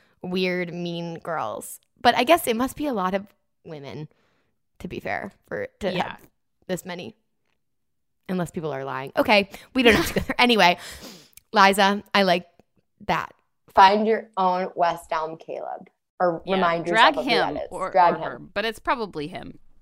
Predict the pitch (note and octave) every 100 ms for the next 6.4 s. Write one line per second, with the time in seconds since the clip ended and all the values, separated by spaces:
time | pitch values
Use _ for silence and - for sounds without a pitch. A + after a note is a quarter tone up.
0 | - A3+ G3+ G3 C#3+ - - _ - -
1 | - F#3 D3 - _ _ - - C#4+ -
2 | _ A3+ G#3 G3+ G3+ G#3 G#3 F3 E3 -
3 | - A#3+ C#4 A4+ F3 - - C4 B3 B3+
4 | D4+ C4 G3 B3 A#3+ A3+ A#3 D4 - C4+
5 | G#4+ - - _ _ _ _ _ _ -
6 | B4 - B4